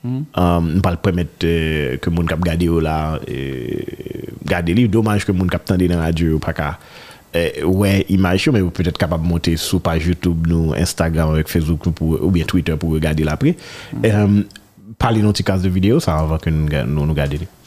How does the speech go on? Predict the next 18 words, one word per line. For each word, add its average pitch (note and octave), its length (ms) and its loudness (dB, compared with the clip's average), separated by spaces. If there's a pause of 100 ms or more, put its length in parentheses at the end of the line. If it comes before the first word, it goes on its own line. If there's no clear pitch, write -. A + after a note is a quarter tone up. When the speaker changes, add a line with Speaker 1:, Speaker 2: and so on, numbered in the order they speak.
(560)
Speaker 1:
Bon. G2+ 380 -4 (960)
Nous B2+ 120 0
t'es C#3+ 420 4
dans C3+ 140 4
mi-temps G2+ 680 0 (180)
en F#2+ 100 -4
pandémie, G2 680 -2 (160)
Speaker 2:
Mhm. F2 200 0
Speaker 1:
tout F2+ 80 -4
ça, F#2 300 -4
et F2+ 120 0
Raphaël F#2 320 -2
était G#2 120 -6
vraiment F#2 260 -2
inspiré G2+ 560 -2 (400)
de G2 240 -2
moment G2 340 -2
ça A#2 380 -4